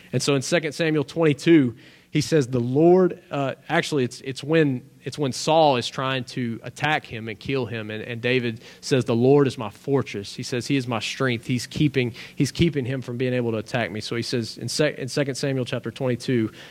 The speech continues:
uh, starting in verse two, he said, "The Lord is my rock and my fortress and my deliverer, my God, my rock in whom I take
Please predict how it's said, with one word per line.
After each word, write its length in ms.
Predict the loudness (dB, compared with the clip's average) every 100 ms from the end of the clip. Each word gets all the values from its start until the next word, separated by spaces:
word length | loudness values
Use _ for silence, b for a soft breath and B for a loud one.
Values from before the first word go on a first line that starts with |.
| B -2
uh, 160 | 0
starting 400 | 0 2 2 2
in 100 | 0
verse 240 | -4 -6 -6
two, 320 | -2 -2 -4 -14 _ b b b b b b b b b b b b
he 80 | -2
said, 200 | 2 2
"The 80 | 2
Lord 340 | 6 6 6 4
is 160 | 0
my 140 | -2 -2
rock 520 | 2 4 4 2 -4 -18 -8
and 100 | -4
my 160 | -4
fortress 800 | -6 0 2 2 -2 -10 -12 -14 -18 _
and 120 | -2
my 140 | 0 0
deliverer, 720 | 0 4 4 2 -4 -8 -14 b b b
my 160 | -6 -4
God, 640 | -4 0 2 2 2 -2
my 180 | -4 -6
rock 560 | -2 2 2 2 -4 -16 -14
in 120 | -10 -4
whom 180 | 0
I 100 | 0
take 220 | -2 -4